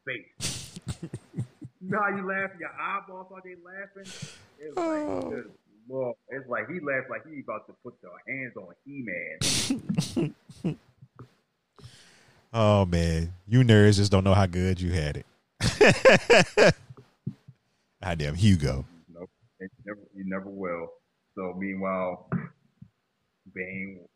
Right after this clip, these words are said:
Speaker 1: you know, Bane wakes up in the real world. It's like, "Oh, I wonder what happened to you." Got all these cuts. They look self-inflicted, which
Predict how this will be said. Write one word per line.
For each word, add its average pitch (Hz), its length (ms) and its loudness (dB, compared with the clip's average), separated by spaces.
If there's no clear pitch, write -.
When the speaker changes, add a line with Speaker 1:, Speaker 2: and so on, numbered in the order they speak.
Speaker 1:
you 110 120 -16
know, 82 280 -14
Bane 90 360 -10
wakes 87 340 -12
up 82 80 -10
in 85 140 -14
the 80 100 -10
real 85 360 -6
world. 82 460 -8
It's - 80 -20
like, 78 180 -16
"Oh, 95 380 -12
I - 100 -20
wonder 156 260 -20
what 160 160 -20
happened 175 260 -18
to 170 60 -20
you." - 1400 -12
Got 104 120 -4
all 123 180 0
these 127 220 -6
cuts. 151 200 -10
They 80 220 -20
look 127 160 -12
self-inflicted, - 840 -14
which 65 140 -20